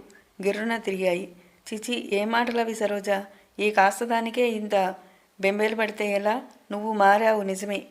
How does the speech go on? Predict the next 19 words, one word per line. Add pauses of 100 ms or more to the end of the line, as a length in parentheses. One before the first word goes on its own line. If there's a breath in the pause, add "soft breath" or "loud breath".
కానీ (480 loud breath)
పరిసరాలు
మారలేదు. (1160)
నువ్వు
ఇట్లా
ఉన్నంతకాలం
లోకం
నిన్ను (260)
రోజీగానే
చూస్తుంది." (420 loud breath)
"నేనేం
చెయ్యను
రవి, (520 soft breath)
నేను
చెప్తానుగా. (320)
ప్రసాద్తో
మాట్లాడాను, (180)
అతను
నిన్ను